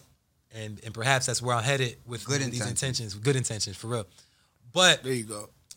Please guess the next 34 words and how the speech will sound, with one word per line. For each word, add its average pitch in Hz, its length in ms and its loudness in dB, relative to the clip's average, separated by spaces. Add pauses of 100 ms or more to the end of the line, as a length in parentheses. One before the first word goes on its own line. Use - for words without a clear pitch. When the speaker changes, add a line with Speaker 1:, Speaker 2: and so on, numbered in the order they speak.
Speaker 1:
yeah, 156 280 8
I'm 220 140 8
just 233 140 2
calling 165 200 8
a 127 40 2
spade 127 240 2
a 113 40 -2
spade. 120 320 0
I 127 100 0
just 131 140 0
don't. 123 240 -2
I 131 140 0
just 131 180 0
think 120 140 -4
that 113 180 -6
there's 113 220 -2
some 117 480 0 (300)
there 113 180 -6 (400)
because 156 400 8 (220)
just 160 160 -4
the 156 80 0
reason 214 200 6
why 190 120 10
I - 20 6
say 180 160 6
this 175 160 2
though 175 140 6
is 135 160 4
not 147 240 8
because 131 320 2
of 120 180 -2
a, 117 260 2
um, 110 480 0 (1500)
uh, 98 560 0